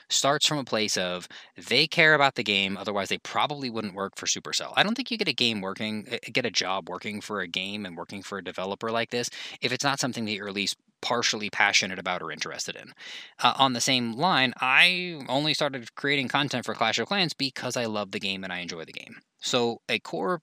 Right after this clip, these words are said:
tenet of the philosophy here is we all love the game. We all want it to be better. I want it to be better for my own playing experience. I want it to be better for my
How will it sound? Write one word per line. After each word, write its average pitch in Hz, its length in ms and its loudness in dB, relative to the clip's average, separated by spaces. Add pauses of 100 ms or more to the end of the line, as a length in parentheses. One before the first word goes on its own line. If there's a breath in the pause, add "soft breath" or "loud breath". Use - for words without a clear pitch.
tenet 131 320 4
of 101 80 -10
the 98 100 -2
philosophy 117 560 0
here 95 220 0
is 92 200 -2
we 117 160 -6
all 131 240 2
love 110 180 0
the 107 80 -4
game. 98 240 -2
We 95 100 -6
all 101 220 0
want 95 140 -4
it - 20 -14
to - 80 -10
be 87 60 -8
better. - 260 -8 (340 loud breath)
I 127 140 8
want 160 160 2
it 147 60 -4
to 135 80 -8
be 131 80 -6
better 123 260 0
for 110 140 -4
my 90 120 -4
own 95 200 -8
playing 143 380 0
experience. 139 600 -4 (100)
I 107 200 4
want 123 160 -2
it 117 80 -8
to - 40 -10
be 113 80 -6
better 110 300 -4
for 107 400 -2 (320 loud breath)
my 92 360 0